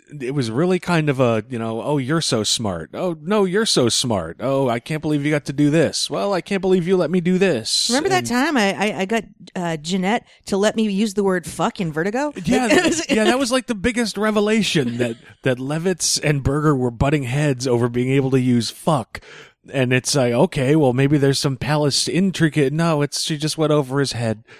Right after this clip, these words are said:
Speaker 2: <laughs>
Speaker 1: And then it was okay.
Speaker 2: Yeah. <laughs>
Speaker 1: The, good story.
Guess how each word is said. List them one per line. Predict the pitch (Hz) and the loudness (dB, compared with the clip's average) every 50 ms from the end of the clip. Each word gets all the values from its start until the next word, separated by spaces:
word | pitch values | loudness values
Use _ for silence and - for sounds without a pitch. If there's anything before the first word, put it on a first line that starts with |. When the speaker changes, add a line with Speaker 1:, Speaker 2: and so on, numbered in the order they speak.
| - | -10
Speaker 2:
<laughs> | - 220 - - _ _ _ _ _ _ - - | -10 -10 -10 -12 _ _ _ _ _ _ -14 -8
Speaker 1:
And | 120 131 135 127 | -4 -4 0 2
then | 147 139 139 | 2 2 2
it | 139 123 | 2 2
was | 139 131 - | 0 0 0
okay. | 123 120 - - - 87 78 78 - _ _ - | -2 -6 -8 -8 -10 -10 -10 -12 -12 _ _ -8
Speaker 2:
Yeah. | 190 170 - | -8 -6 -4
<laughs> | - 220 240 - 392 - _ _ _ _ | -4 -4 -4 -2 -4 -6 _ _ _ _
Speaker 1:
The, | - 131 - _ _ _ _ _ _ - 135 | -14 -14 -14 _ _ _ _ _ _ -14 -4
good | - 175 156 139 | 0 0 2 2
story. | - - - - 123 101 95 92 87 90 - - | 0 -2 0 2 2 2 2 2 -2 -4 -6 -10